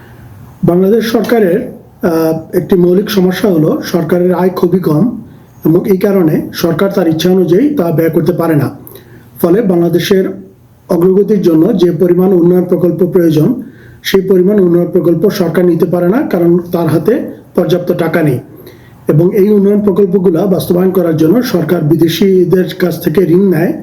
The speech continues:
এবং যে ঋণের সুদ আমাদেরকে দিতে হয়, ফলে দেশের অর্থনীতি নাজুক অবস্থায় পড়ে যায়।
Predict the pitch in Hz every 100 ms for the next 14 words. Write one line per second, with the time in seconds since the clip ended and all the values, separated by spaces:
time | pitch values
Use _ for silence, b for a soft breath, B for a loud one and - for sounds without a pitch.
0 | B B B _ 160 165 156 185 175 170
1 | 180 - 180 180 170 165 160 196 170 156
2 | 143 143 208 - B B B - 170 233
3 | - 156 170 208 185 165 - 175 165 269
4 | 294 - - 180 160 185 180 170 185 165
5 | 170 165 143